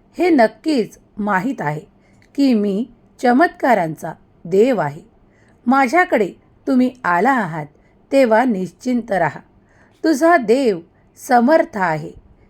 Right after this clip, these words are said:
ते लोक मला जाणत नाहीत, कारण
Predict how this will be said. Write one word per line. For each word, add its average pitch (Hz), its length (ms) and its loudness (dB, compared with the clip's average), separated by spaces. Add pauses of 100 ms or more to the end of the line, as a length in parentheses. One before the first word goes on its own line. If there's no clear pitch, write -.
(220)
ते 285 280 2
लोक 214 380 2 (420)
मला 349 280 4
जाणत 226 500 -2
नाहीत, 165 360 -6 (540)
कारण 185 380 2